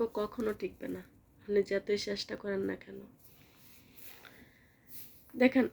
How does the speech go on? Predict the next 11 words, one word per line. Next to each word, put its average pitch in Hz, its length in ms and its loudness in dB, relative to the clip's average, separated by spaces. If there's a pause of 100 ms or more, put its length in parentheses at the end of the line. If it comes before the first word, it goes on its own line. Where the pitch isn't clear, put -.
আপনার 220 460 2
সংসারে 226 500 4
যতই 208 380 2
অভাব 190 340 2 (100)
থাকুক, 196 340 -6 (480)
<clears throat> - 760 6
যতই 214 400 4
কষ্ট 202 260 0 (100)
থাকুক, 196 360 -12 (1400)
আপনি 214 300 2
যদি 214 280 0